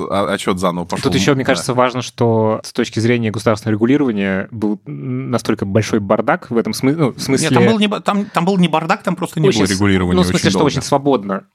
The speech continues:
Speaker 1: Да,
Speaker 2: было
Speaker 1: да, да.
Speaker 2: долгое время, и за счет этого у тебя как раз и появилась возможность не чековой книжкой что-то делать в целом. Ну, даже у тебя не было
Speaker 1: Отча-,
Speaker 2: такого
Speaker 1: отча-,
Speaker 2: понятия.
Speaker 1: отчасти, отчасти да, хотя, ну, слушай, в определенных зонах, ну, госрегулирование — это штука все-таки полезная.
Speaker 2: Значит,
Speaker 1: Мгм.
Speaker 2: к летописи
Speaker 1: Мгм.
Speaker 2: нашей. Да.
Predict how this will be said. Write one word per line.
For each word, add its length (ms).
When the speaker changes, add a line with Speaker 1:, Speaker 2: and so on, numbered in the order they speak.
Speaker 1:
Да, 360
Speaker 2:
было 100
Speaker 1:
да, 60
да. 180
Speaker 2:
долгое 420
время, 340
и 80
за 100
счет 140
этого 300
у 60
тебя 560
как 120
раз 220
и 60
появилась 360
возможность 440
не 280
чековой 340
книжкой 580
что-то 200
делать 480
в 60
целом. 400
Ну, 100
даже 320
у 100
тебя 140
не 120
было 120
Speaker 1:
Отча-, 40
Speaker 2:
такого 160
Speaker 1:
отча-, 120
Speaker 2:
понятия. 280
Speaker 1:
отчасти, 140
отчасти 480
да, 140
хотя, 320
ну, 120
слушай, 340
в 20
определенных 540
зонах, 380
ну, 180
госрегулирование — 680
это 60
штука 180
все-таки 240
полезная. 440
Speaker 2:
Значит, 300
Speaker 1:
Мгм. 140
Speaker 2:
к 340
летописи 320
Speaker 1:
Мгм. 80
Speaker 2:
нашей. 380
Да. 220